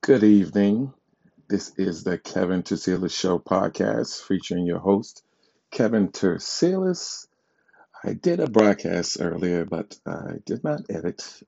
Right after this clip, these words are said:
Um, so I'm back at it again. I am, I apologize. I'm gonna be better at editing. See, you learn through your mistakes. But <clears throat> I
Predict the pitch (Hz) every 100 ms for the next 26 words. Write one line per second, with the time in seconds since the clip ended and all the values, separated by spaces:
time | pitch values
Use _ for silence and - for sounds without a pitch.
0 | - 76 76 80 - _ - 294 254 90
1 | - - - 87 85 82 92 85 85 80
2 | 85 85 - - - - - _ _ _
3 | _ 85 82 71 73 - _ _ _ -
4 | 85 78 80 - _ - 82 - - 87
5 | 87 90 87 110 135 - _ - - _
6 | 82 80 78 78 - 82 - - 85 87
7 | 87 117 101 80 71 67 - _ - -
8 | 85 135 - _ _ _ - 90 85 85
9 | 92 104 - 90 95 95 - 85 - -
10 | - - - - - _ _ - - -
11 | - - 190 208 - -